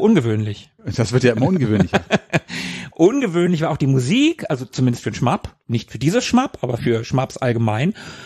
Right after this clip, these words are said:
Speaker 1: Und darüber kann ein anderer ja viel besser erzählen, als wir das könnten. Und auch wenn er heute nicht offiziell in der Folge ist, hat sich Doktor Music nicht lumpen lassen und nimmt uns jetzt mit in den musikalischen Teil von Fantasy Zone.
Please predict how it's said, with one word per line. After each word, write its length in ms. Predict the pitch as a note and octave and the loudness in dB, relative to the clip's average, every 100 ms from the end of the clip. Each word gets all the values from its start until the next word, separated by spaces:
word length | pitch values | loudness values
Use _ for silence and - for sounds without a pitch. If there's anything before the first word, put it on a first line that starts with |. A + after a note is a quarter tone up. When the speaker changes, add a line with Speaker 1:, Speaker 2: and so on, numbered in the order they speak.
| - - | -20 -4
Speaker 1:
Und 240 | D3+ D#3+ D#3+ - - - - | 2 2 0 -12 -20 -20 -4
darüber 320 | C#3 D#3+ F#3+ | 0 2 2
kann 200 | F3+ F3 | 2 2
ein 100 | E3 | 2
anderer 600 | - D#3 A#3 E3 A#2+ C3+ D3+ | 2 4 6 6 4 2 2
ja 180 | C3+ C#3+ | 0 0
viel 680 | - - - F3+ G3 G#3+ | -4 -16 -6 -2 -2 -2
besser 300 | F3+ F3+ - | -2 -2 -2
erzählen, 440 | D#3 D3 - E3 B2+ | -6 -4 -4 -4 -4
als 140 | C#3 | -6
wir 180 | B2 F3 | -2 0
das 220 | C3+ - | -2 -4
könnten. 580 | - A2+ A2 - C3 D3+ - - - - | -6 -6 -6 -6 -4 -6 -10 -20 -16 0
Und 280 | D3+ - D3+ | 0 0 0
auch 280 | G3 G#3+ | 2 2
wenn 140 | E3+ F3+ | 0 0
er 100 | D#3 | 2
heute 220 | A3 A#3 | 2 4
nicht 280 | B3 D#4+ - | 4 4 0
offiziell 580 | C4 A#3+ - A#3+ A#3+ A#3 | -4 -6 -4 -4 -2 0
in 120 | G3+ | 2
der 100 | G3 | 2
Folge 360 | - G#3 F#3+ C3 | 2 2 2 2
ist, 320 | E3 G3 - - - | 0 -2 -10 -20 -4
hat 180 | E3+ - | -4 -2
sich 160 | F3 | -4
Doktor 240 | - - D3+ | -4 0 4
Music 320 | D#3+ E3+ E3+ | 4 2 2
nicht 360 | D3+ G#3+ - D4 | 4 4 2 -8
lumpen 260 | C#4 E3+ | -4 -2
lassen 400 | B2 A#2+ D#3 G#3 - - - - _ | -2 -2 -4 -4 -6 -20 -20 -20 _
und 200 | D3+ D3+ | 0 2
nimmt 200 | F3+ G3 | 2 2
uns 140 | D3 - | -2 -2
jetzt 240 | D3+ - | -6 2
mit 340 | C3+ E3+ - | 4 4 0
in 180 | - D3 | -6 -2
den 120 | D3 C#3 | 0 0
musikalischen 800 | C3 C3+ - B3 B3 - A#2+ A2 | 0 -4 -2 0 0 0 -4 -4
Teil 360 | B2+ A#2 C#3+ | -2 -2 -4
von 200 | - C#3 | -6 -6
Fantasy 360 | - C3 G#2+ A2 | -4 -6 -6 -8
Zone. 340 | - G#2+ G#2+ | -10 -10 -12